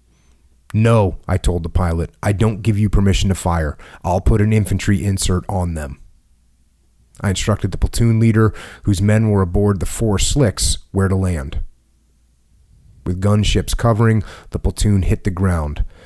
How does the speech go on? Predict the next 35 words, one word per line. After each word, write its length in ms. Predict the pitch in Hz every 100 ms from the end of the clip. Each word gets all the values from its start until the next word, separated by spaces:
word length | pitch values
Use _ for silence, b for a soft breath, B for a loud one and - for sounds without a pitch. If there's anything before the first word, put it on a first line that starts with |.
| B B B B B B _ _
They 180 | 92 90
immediately 520 | 90 101 101 95 95
received 480 | 92 - 104 98 87
small 360 | - 101 92
arms 280 | 92 92 90
fire 500 | - 101 95 98 90 - _ _ _
and 160 | 107 95
took 160 | 90
a 80 | -
couple 320 | - 87 -
of 140 | 90 90
wounded. 400 | 92 80 - - - _ _ _ _ _ _ _ _ _ _ -
The 100 | 90
little 240 | 101 101
kids 320 | - 110 98
were, 400 | 87 87 85 82 B B
as 160 | 92
my 100 | 92
savvy 420 | 90 - 92 92 92
pilot 440 | - 92 95 -
had 260 | - 92 85
said 380 | - 95 101
from 180 | - 107
the 140 | 107 95
outset, 540 | 82 - - 85 - - -
Viet 340 | 82 85 80
Cong. 340 | - 85 71 71 - - _ _ _ _ _ _ _ _ _ _ _ _ - -
It 80 | 85
was 160 | 98
a 20 | 92
major 400 | 92 98 98 98
lesson 420 | 95 92 98 87
learned 280 | 85 85 82
for 160 | 87
me, 280 | 87 85 78